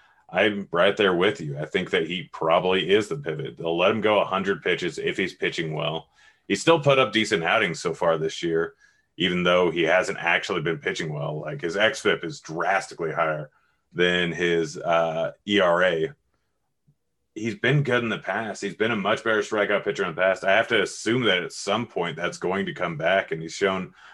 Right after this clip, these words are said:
a glimpse of it once or twice this year. But, like, yeah, he's six point three K. That, that's the real reason why. He's six point three K against a decent strikeout team.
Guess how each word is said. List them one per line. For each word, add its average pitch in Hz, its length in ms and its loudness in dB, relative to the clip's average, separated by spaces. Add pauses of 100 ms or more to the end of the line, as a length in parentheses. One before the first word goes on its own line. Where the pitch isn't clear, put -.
a 85 80 -4
glimpse 98 380 0
of 85 80 -2
it 85 120 2
once 85 220 -4
or 85 80 -4
twice 87 360 0
this - 220 -8
year. 85 220 -2
But, 73 260 -8 (960)
like, 78 280 -4 (560)
yeah, 175 280 4 (260)
he's 107 200 -6
six 139 200 0
point 113 260 0
three 87 180 -2
K. - 160 -12 (160)
That, 95 180 -4
that's 92 300 -2
the 82 100 -6
real 67 160 -10
reason - 300 -14
why. - 100 -16
He's - 140 -14
six 123 180 -2
point 98 280 -4
three 90 200 -4
K 78 360 -4 (1000)
against 98 380 0
a 92 160 -2
decent 87 400 -8
strikeout 78 480 -10
team. - 260 -18